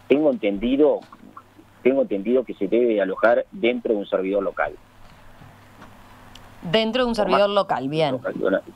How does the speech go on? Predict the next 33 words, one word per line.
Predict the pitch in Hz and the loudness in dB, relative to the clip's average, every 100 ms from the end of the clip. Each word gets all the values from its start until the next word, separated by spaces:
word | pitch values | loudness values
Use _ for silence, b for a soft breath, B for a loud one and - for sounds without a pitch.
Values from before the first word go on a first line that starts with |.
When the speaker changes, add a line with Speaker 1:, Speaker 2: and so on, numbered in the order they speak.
| - | 2
Speaker 2:
Por | 180 | 2
más | 208 | 2
que | 226 | 0
sea | |
una | 269 | 0
empresa, | 262 262 277 | 2 2 2
Speaker 1:
independientemente, | 277 - - - 139 214 - | 0 -2 -12 -8 -2 0 2
Speaker 2:
eh, | |
Speaker 1:
por | 254 | 2
más | 247 254 | 2 2
que | |
Speaker 2:
extranjera, | 233 285 294 | 2 2 0
Speaker 1:
sea, | 254 | -2
Speaker 2:
el | - 165 | -2 2
Speaker 1:
a | |
ver, | 170 | 4
Speaker 2:
servidor | 220 226 | 4 4
Speaker 1:
a | |
ver, | 233 | 2
Speaker 2:
tiene | 240 | 0
que | - | -2
ser | 120 | -2
Speaker 1:
hablamos, | 160 190 | 0 0
Speaker 2:
local. | 202 - | 0 2
Speaker 1:
hablamos | 127 165 202 | 4 4 2
de | 131 | -2
empresas | - 139 | -4 -4
extranjeras | 131 131 98 147 143 | -2 -2 2 2 2
que | |
son | 123 123 | 2 0
las | |
que | 104 | 0
tienen, | 101 113 135 139 | -2 0 0 -2